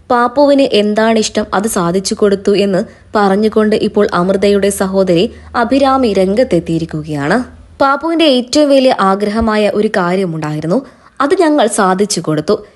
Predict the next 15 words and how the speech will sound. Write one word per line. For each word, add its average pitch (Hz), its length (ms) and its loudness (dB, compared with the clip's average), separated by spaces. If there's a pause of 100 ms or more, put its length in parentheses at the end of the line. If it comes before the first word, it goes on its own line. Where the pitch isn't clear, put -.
(160)
എന്നാണ് 220 440 2
ആദ്യം 190 400 2
അഭിരാമി 190 560 2
പങ്കുവച്ച 214 460 0
പോസ്റ്റിൽ 190 580 -2
പറഞ്ഞത്. 160 460 -2 (400)
അതിന് 262 260 0
പിന്നാലെ 240 440 2
പ്രേക്ഷകർ 226 480 0
എല്ലാവരും 214 460 0
ചോദിച്ചത് 185 600 0 (340)
പാപ്പുവിനെ 226 540 2
ബാലയെ 196 460 2
കാണിച്ചോ 202 600 0
എന്നായിരുന്നു. 156 580 -2